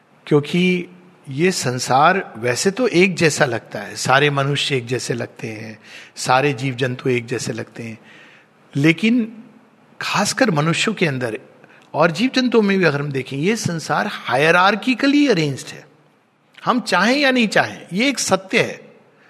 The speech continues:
हम कह सकते हैं कि सब एक है, लेकिन वो जीवन का सत्य नहीं है, क्योंकि एक evolutionary hierarchy है। और इस hierarchy को समझना बहुत जरूरी है। ये hierarchy divine की बनाई हुई हायर-, hierarchy है,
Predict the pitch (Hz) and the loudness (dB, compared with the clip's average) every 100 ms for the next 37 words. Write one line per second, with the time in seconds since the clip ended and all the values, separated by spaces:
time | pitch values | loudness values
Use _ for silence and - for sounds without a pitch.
0 | - 190 220 220 220 226 220 214 214 202 | -2 0 2 2 2 0 0 0 0 2
1 | 180 180 170 127 - - - _ _ - | 2 2 0 -6 -6 -16 -20 _ _ 0
2 | 208 254 208 180 226 269 - - - - | 2 2 2 2 2 0 -8 -18 -20 -20
3 | _ 131 110 190 247 254 240 226 185 - | _ -8 0 2 2 2 0 2 0 0
4 | 220 185 160 139 123 - 151 190 202 185 | 0 2 2 0 -2 -4 0 0 2 2
5 | 147 165 185 - 185 208 135 131 120 110 | 2 2 0 -2 -4 -2 -2 0 -2 -4
6 | 117 110 - - - - - - 180 247 | -14 -18 -18 -20 -20 -18 -16 2 4 4
7 | - - 131 165 233 233 285 269 - 160 | 2 0 4 6 4 4 2 2 0 2
8 | 160 151 226 147 143 135 123 107 110 113 | 0 0 -2 0 0 -2 -6 -6 -12 -2
9 | 165 247 202 151 170 160 156 247 151 151 | 2 4 4 4 4 2 2 0 2 2
10 | 220 277 254 180 156 143 139 139 127 123 | 2 2 2 4 4 2 0 0 0 0
11 | 117 135 135 123 123 - 139 139 240 | -2 -2 -2 -2 -6 -6 -2 0 -2